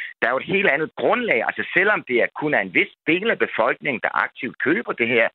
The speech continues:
så er der jo et meget, meget større befolkningsgrundlag til, at forfattere kan overleve, at boghandlere kan overleve. Men det smukke er jo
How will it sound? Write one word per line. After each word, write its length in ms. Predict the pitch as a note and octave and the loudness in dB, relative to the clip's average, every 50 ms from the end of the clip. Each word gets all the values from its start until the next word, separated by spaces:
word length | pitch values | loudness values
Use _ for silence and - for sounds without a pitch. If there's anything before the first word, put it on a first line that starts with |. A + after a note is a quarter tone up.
| - - - - - - _ - | -6 -16 -14 -14 -16 -16 _ -4
så 80 | - B2 | 0 2
er 200 | A2+ B2+ D#3 F#3+ | 2 2 2 2
der 120 | A3 G#3 | 0 0
jo 140 | D#3 A#2+ G#2+ A#2 | 0 -2 -2 -4
et 180 | - _ - | -8 _ -8
meget, 440 | G2 G#2 G#2+ A2 A#2+ C#3+ D#3+ F#3 F3+ | -6 -4 0 2 2 2 2 2 2
meget 240 | D3 A#2+ A#2+ A#2+ - | 0 0 0 -2 -4
større 340 | - - A2+ A#2+ C3 C3+ C3+ _ _ - | -2 0 2 2 2 0 -2 _ _ -10
befolkningsgrundlag 1000 | A2 - - - D3+ - G3 A#3 G3 - - - - F#2 F#2+ F#2+ F2 F2 D#2 D#2+ _ - - | -8 -4 -2 0 0 0 -2 -4 -6 -6 -6 -2 -2 0 0 2 2 2 2 0 _ -4 0
til, 220 | D3+ D#3+ D#3+ D3+ - _ - - - - - - | 0 2 2 0 -4 _ -14 -16 -16 -14 -8 -4
at 120 | - A2 - | -4 -4 -2
forfattere 560 | G#2+ F#2+ - - A2 A2+ C3 A#2+ A#2 B2 A#2+ | -2 -4 0 0 0 0 0 0 0 -2 0
kan 140 | - A2+ - | 0 -2 -2
overleve, 680 | - G2 G#2 A#2 C#3 D#3+ D3 B2 A2 G#2 G2+ G2 F#2 | 0 2 2 2 2 2 2 2 2 2 2 0 0
at 60 | D#2 - - | -2 0 2
boghandlere 580 | B2+ A2 C3 D3 C#3+ D3 C3 B2 A#2+ A2+ G2 F#2+ | 2 2 2 2 2 0 0 0 2 0 0 0
kan 140 | - - - | -2 -4 -2
overleve. 580 | - G2+ A2 B2+ E3 F3 D3+ C3 A#2 A#2 A2+ G#2+ - - - - - - - - | 0 2 2 2 2 2 2 2 2 2 0 0 -4 -10 -14 -12 -14 -14 -12 -8
Men 120 | - G#2 | -6 -4
det 100 | - G2 | -4 -2
smukke 420 | - - A2+ A#2+ D3+ G#3 B3 B3 B3 | -2 2 2 4 4 4 2 0 0
er 280 | G3 - A#2 B2 B2 | 0 2 2 2 2
jo 100 | C3+ D3+ | 0 0